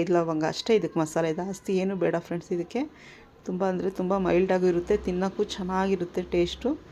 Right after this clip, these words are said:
ಒಮ್ಮೆ ಟ್ರೈ ಮಾಡಿ. ಈ ಹಬ್ಬದ ಅಡುಗೆ ಏನೇನಿದೆ ಫ್ರೆಂಡ್ಸ್ ಎಲ್ಲ ಪ್ರತಿಯೊಂದು ನಾನು ಮಾಡಿ, ಮಾಡ್ತಾ ಇರೋದು. ಇದು ಸ್ವಲ್ಪ ಸ್ವಲ್ಪನೇ ತೋರಿಸ್ತಾ ಇದ್ದೀನಿ. ಫುಲ್ಲು ವೀಡಿಯೋ ಮಾಡೋಕ್ಕೆ, ಆ, ಸಮಯದ ಅಭಾವ ಫ್ರೆಂಡ್ಸ್. ನೋಡಿ, ಶುಂಠಿ, ಬೆಳ್ಳುಳ್ಳಿ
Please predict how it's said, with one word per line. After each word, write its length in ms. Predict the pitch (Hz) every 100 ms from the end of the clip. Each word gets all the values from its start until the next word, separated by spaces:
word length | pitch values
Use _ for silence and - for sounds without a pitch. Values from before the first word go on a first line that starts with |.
| - - - -
ಒಮ್ಮೆ 140 | 175 180 170
ಟ್ರೈ 140 | 170 175
ಮಾಡಿ. 200 | 160 147 - - - - - - - - - - - 190
ಈ 60 | 180
ಹಬ್ಬದ 260 | 165 185 190
ಅಡುಗೆ 200 | 185 190 180
ಏನೇನಿದೆ 380 | 190 185 175 175
ಫ್ರೆಂಡ್ಸ್ 240 | 202 208 175
ಎಲ್ಲ 140 | 165 180 185
ಪ್ರತಿಯೊಂದು 460 | 175 185 190 180 190 185
ನಾನು 140 | 180 170
ಮಾಡಿ, 200 | 170 175 - 165
ಮಾಡ್ತಾ 260 | 170 180 170
ಇರೋದು. 200 | 170 202 202
ಇದು 120 | 196 -
ಸ್ವಲ್ಪ 160 | 151 185
ಸ್ವಲ್ಪನೇ 320 | 180 180 196 170
ತೋರಿಸ್ತಾ 360 | 170 - 175 156
ಇದ್ದೀನಿ. 220 | 175 196 -
ಫುಲ್ಲು 200 | 185 190 175
ವೀಡಿಯೋ 200 | 175 175
ಮಾಡೋಕ್ಕೆ, 380 | 175 180 180 233 285 - - - - - - -
ಆ, 40 | 170 170 170
ಸಮಯದ 340 | 185 180 185 180 170
ಅಭಾವ 220 | 180 180 165
ಫ್ರೆಂಡ್ಸ್. 280 | 208 254 - - - - 190
ನೋಡಿ, 200 | 190 285 - - - - - -
ಶುಂಠಿ, 320 | - 190 190 196 175
ಬೆಳ್ಳುಳ್ಳಿ 400 | 165 175 196